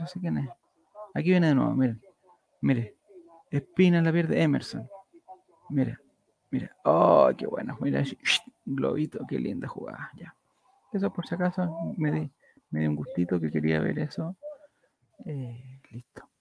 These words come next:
Ahí está. Eh, bien similar. No, que algo me están diciendo acá que no, no es el último mensaje,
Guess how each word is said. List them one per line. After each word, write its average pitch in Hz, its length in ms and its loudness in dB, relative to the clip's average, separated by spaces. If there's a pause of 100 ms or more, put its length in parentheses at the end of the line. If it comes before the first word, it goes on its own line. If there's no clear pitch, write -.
(400)
Ahí 131 100 -8
está. - 280 -20 (1040)
Eh, 127 500 -6
bien 160 240 6
similar. - 480 4 (180)
No, 165 460 -6
que - 140 -10
algo 170 220 -2
me 165 100 0
están 165 220 -4
diciendo 160 280 -4
acá 165 120 -4
que 165 100 -4
no, 156 180 -4
no 143 140 -2
es - 100 -8
el 147 80 -6
último 131 300 -8
mensaje, 131 340 -6